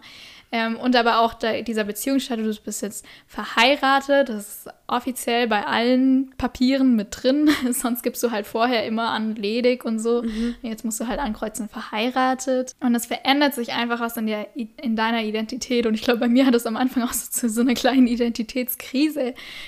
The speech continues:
Speaker 1: geführt, weil ich erstmal so wieder so, ja, es, es schüttelt halt einfach einmal alles kurz durch, so,
Speaker 2: Mhm.
Speaker 1: ähm, und wie gesagt, so, <laughs> ich hatte so meine Trauerphase um meinen alten Nachnamen und es hat sich was in meiner Identität, äh, verändert und es war echt alles irgendwie so ein bisschen viel auf einmal für mich.
Speaker 2: Mhm.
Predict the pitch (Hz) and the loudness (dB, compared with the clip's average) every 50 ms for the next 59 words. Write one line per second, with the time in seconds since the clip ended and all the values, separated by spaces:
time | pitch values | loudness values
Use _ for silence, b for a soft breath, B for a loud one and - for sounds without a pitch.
0 | B - - 240 220 - 247 240 233 240 240 226 - - 208 247 269 262 294 269 | B -8 -8 -8 -2 0 0 2 4 4 4 2 2 0 0 0 2 2 2 4
1 | 240 254 254 233 233 233 247 226 214 233 233 240 233 233 233 B B B B B | 4 4 4 4 4 2 2 2 4 4 4 4 4 2 0 B B B B B
2 | B B B _ _ _ _ _ - - - 240 302 381 349 240 - - - 240 | B B B _ _ _ _ _ -14 -6 0 4 4 4 4 2 0 -6 -10 -8
3 | 233 - - - - 285 302 330 330 - - 285 262 262 - 233 247 277 - - | -6 -4 -2 0 0 2 2 0 0 2 4 4 4 6 4 2 0 2 2 -2
4 | 269 - - - - - 269 294 294 277 262 - 262 269 285 - - - 285 277 | -2 -2 -6 -4 0 0 2 4 4 4 4 2 2 2 0 0 -2 -2 -4 -4
5 | - - - - 262 339 359 269 262 - - 214 208 220 214 202 - - - 196 | -6 -6 -2 0 0 2 2 2 0 -2 -4 -4 0 0 2 2 2 0 -2 -2
6 | 196 - 226 226 226 220 220 220 226 226 - - _ _ - - 233 226 226 226 | -4 -4 -2 -2 0 0 0 -2 -2 -2 -6 -8 _ _ -6 -4 -2 -2 0 0
7 | 220 226 226 - B B B B B B B - 247 220 247 220 247 247 254 240 | 0 0 -2 -4 B B B B B B B -6 -2 -2 0 2 4 4 4 2
8 | - 269 247 233 - 254 247 254 240 240 - 247 233 277 262 240 220 214 - - | 0 0 -2 -2 0 2 4 4 4 4 2 0 2 2 2 2 0 -2 -8 -6
9 | 254 247 247 262 294 294 294 294 - 262 262 277 277 233 262 254 247 269 247 277 | -2 0 4 6 6 6 6 4 4 4 4 6 6 4 4 4 4 2 2 2
10 | 262 247 220 220 233 233 226 - - 226 226 240 254 285 277 269 262 269 277 277 | 2 2 2 2 0 0 -2 -2 -2 0 2 2 2 2 2 2 4 4 4 4
11 | 277 254 233 226 226 B B B B B B B - - 247 240 - 254 233 - | 2 0 0 0 -2 B B B B B B B 0 0 0 0 0 -4 -2 -2
12 | 233 226 - 240 220 226 226 226 226 226 214 226 220 220 220 - 214 - - 262 | -2 -2 -2 -2 0 0 2 2 2 2 2 0 0 0 -2 -4 -6 -4 -2 0
13 | 285 302 294 - - - 254 254 254 247 254 254 - - 240 - 247 240 240 240 | 0 0 0 -2 -2 0 2 2 2 2 0 -2 -4 -4 -4 0 0 2 2 2
14 | 233 226 214 214 - 226 233 240 - - 240 254 262 - - 247 269 269 262 - | 2 0 -2 -2 0 2 2 2 2 2 0 -2 -2 0 0 2 2 0 0 -2
15 | 254 247 247 233 247 233 240 226 277 277 - - 254 - - - - 302 294 320 | 0 0 0 0 0 -2 -2 -4 -4 -4 -4 -6 -8 -8 -10 -2 2 4 6 6
16 | 294 277 262 294 - - 254 262 277 285 269 240 240 247 262 285 - 262 247 240 | 6 6 6 4 4 4 4 4 4 4 4 4 4 2 2 0 0 -2 0 2
17 | 233 220 220 - 208 208 202 196 196 196 190 | 2 2 2 2 0 -2 -4 -6 -6 -8 -10